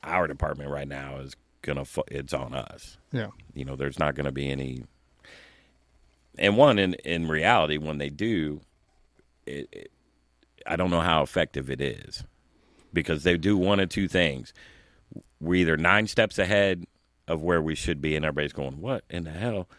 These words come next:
Speaker 1: We needed four hours of classroom before we come out here and did this."
Speaker 2: Yeah.
Speaker 1: Or it's so basic, we're out there going, "Really? We're doing this again?"
Speaker 2: Yeah.
Speaker 1: Because it's such a large scale,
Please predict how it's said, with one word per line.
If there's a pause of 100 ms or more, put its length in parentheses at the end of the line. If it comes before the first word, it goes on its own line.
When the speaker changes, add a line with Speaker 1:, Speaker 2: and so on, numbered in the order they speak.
(280)
Speaker 1:
We
needed
four
hours
of
classroom
before
we
come
out
here
and
did
this." (140)
Speaker 2:
Yeah.
Speaker 1:
Or (240)
it's
so
basic,
we're
out
there
going,
"Really?
We're
doing
this
again?" (240)
Speaker 2:
Yeah. (180)
Speaker 1:
Because (280)
it's
such
a
large
scale,